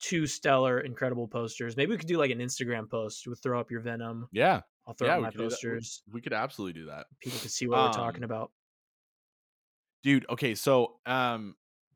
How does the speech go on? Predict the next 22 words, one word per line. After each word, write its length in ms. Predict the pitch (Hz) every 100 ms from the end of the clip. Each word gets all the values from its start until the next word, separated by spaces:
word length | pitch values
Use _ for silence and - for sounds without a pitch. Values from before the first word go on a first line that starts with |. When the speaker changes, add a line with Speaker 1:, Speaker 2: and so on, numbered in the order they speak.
| -
Speaker 2:
so 460 | - 135 123 110 _ _ _
new 200 | 131 175
place, 460 | 175 143 120 - -
right? 240 | 104 104 - _ _ _ -
New 200 | 123 147
job, 460 | 117 107 101 101 - _ _ -
new 240 | 107 143
part 280 | 143 139 123
of 160 | 107
town. 560 | - - 117 90 57 92 _ _ _ _ _ -
Now, 400 | 107 101 98 - -
when 160 | 120
I 100 | 120
used 360 | 120 127 156 -
to 80 | 156
have 220 | 151 -
to 80 | 139
go 100 | 131
work 300 | 113 117 113
at 100 | 90 -
Anthem, 640 | 135 143 110 90 90 95 _ - _ _ _ _
I, 640 | 104 107 110 104 107 104